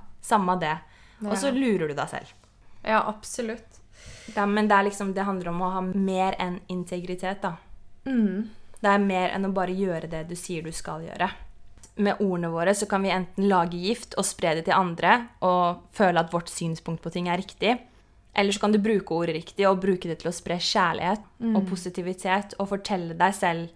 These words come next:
Speaker 1: og andre hvor fin og bra og sterk du er, hvor fantastisk du er, eh, og ikke det opposite, da.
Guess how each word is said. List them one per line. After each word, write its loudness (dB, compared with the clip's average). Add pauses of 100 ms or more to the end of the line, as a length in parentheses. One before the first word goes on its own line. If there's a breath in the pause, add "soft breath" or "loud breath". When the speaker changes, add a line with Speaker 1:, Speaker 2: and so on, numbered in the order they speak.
(300 loud breath)
Speaker 1:
og 6
andre 4
hvor -2
fin -6
og -4
bra 0
og -4
sterk -2
du -8
er, 2
hvor -2
fantastisk -8
du -6
er, 6 (500 loud breath)
eh, 4
og 4
ikke -4
det 2
opposite, 0
da. 4